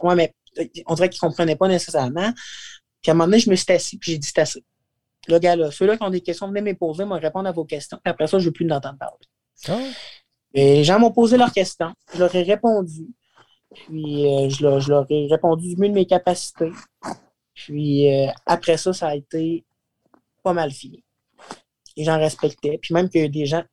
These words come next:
Speaker 1: des jeunes extraordinaires, tu sais, genre du style à, ils passent, là, tu sais, ils sont pas obligés de mettre leur masque, mais que pour venir me voir, ils décident de mettre leur masque parce qu'ils savent que moi, ça me stresse. Fait que, tu sais, « Ah, je vais mettre mon masque pour Steven », tu sais.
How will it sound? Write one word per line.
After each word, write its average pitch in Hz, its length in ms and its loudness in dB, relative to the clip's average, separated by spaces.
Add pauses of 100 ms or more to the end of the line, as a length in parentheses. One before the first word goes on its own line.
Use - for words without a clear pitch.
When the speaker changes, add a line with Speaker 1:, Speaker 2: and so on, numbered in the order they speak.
(120)
Speaker 1:
des 156 240 -8
jeunes 170 180 4
extraordinaires, 165 680 0
tu 175 100 -2
sais, 175 40 2
genre 170 180 2
du 156 100 -16
style 190 300 -4
à, 165 160 -2 (720)
ils 170 120 -10
passent, 185 400 -2
là, 165 120 -2
tu - 100 -20
sais, 180 60 -6
ils 180 40 -4
sont 180 120 -4
pas 190 100 -4
obligés 175 300 0
de 202 60 -8
mettre 175 180 -4
leur 165 200 -4
masque, 165 560 -12
mais 170 180 2
que 175 100 0
pour 170 240 0
venir 190 180 2
me 175 120 2
voir, 175 400 0
ils 170 60 -12
décident 165 360 -8
de 156 40 -6
mettre 160 160 -8
leur 156 160 0
masque 165 300 -6
parce 147 160 -8
qu'ils 147 220 -8
savent 165 360 0
que 147 40 -8
moi, 147 140 -6
ça 143 120 -14
me 135 60 -10
stresse. - 420 -14
Fait 160 120 -14
que, - 60 -20
tu 165 100 -6
sais, « 165 100 -10
Ah, 202 180 4
je 180 40 0
vais 165 60 4
mettre 170 160 0
mon 160 100 -2
masque 175 220 -2
pour 156 120 -12
Steven », 151 500 -14
tu - 80 -14
sais. 170 120 -10